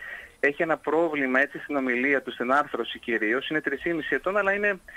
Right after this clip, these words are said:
μιλά σαν να είναι, ας πούμε, δυόμιση. Είχαμε ακούσει ότι, δεν ξέρω αν είναι στη Λέμεσο, υπάρχει, ε, ένα μοναστήρι, πώς λέγεται, Παναγία, η Γλωσσά.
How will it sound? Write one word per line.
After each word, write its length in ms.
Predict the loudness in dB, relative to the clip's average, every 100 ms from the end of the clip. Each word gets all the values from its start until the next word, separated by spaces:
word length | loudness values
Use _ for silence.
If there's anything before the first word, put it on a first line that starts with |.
| -18 -16 -2
μιλά 300 | 2 2 2
σαν 100 | 0
να 160 | 2 2
είναι, 140 | 0
ας 100 | -2 -2
πούμε, 120 | -2
δυόμιση. 800 | 2 0 0 -4 -2 -4 -4 -12 _ _ _ _ _ -4
Είχαμε 300 | 0 2 2
ακούσει 280 | 0 -2 -2
ότι, 220 | -2 -2
δεν 140 | 0
ξέρω 140 | 0 0
αν 80 | 0
είναι 100 | -2
στη 100 | 0
Λέμεσο, 360 | 0 0 -2
υπάρχει, 720 | 2 2 0 -2 0 0 -2 -10 _ -6
ε, 100 | -2 0 -2
ένα 240 | -2 -2 0
μοναστήρι, 440 | 0 0 0 -2
πώς 200 | -2 -2
λέγεται, 280 | -2 -2 0
Παναγία, 760 | 0 2 0 0 0 2 2 0
η 120 | -4 -4
Γλωσσά. 640 | -4 -4 -2 2 2 2